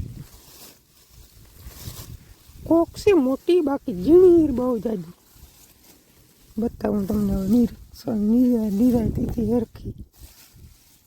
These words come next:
જો આ ઈ રહી. આંગળી રાખવી જોઈએ, નકર ખોવાઈ જાહે. દેખાય? એક ઈ છે.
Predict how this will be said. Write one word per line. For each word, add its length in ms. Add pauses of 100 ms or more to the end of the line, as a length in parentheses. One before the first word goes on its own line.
(800)
જો 160
આ 80
ઈ 160
રહી. 140
આંગળી 460
રાખવી 320
જોઈએ, 180
નકર 240
ખોવાઈ 400
જાહે. 280 (1040)
દેખાય? 340 (1300)
એક 80
ઈ 180
છે. 320